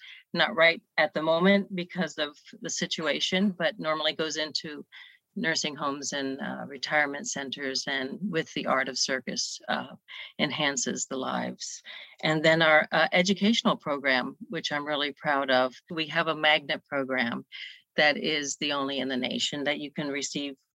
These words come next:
credit for circus training. And we work together with Sarasota High School for that, and we're very proud of it. We also have the Circus Machine, which is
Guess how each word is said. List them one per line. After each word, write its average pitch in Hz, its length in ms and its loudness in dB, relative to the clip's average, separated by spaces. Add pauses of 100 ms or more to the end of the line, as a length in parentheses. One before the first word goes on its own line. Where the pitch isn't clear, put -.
credit 147 500 2 (460)
for 160 140 -2
circus 170 420 2
training. 143 520 -2 (440)
And 165 240 0
we 165 160 0
work 160 240 2
together 156 440 4
with 147 320 -6
Sarasota 175 460 4
High 139 200 0
School 135 440 -8
for 151 100 -10
that, 135 300 -2
and 151 160 -8
we're 156 80 -14
very 165 240 6
proud 135 340 0
of 127 120 -6
it. 127 180 -4 (480)
We 180 140 4
also 190 320 6
have 170 220 2
the 160 100 -2
Circus 220 440 2
Machine, 143 800 2
which - 260 -2
is 156 380 0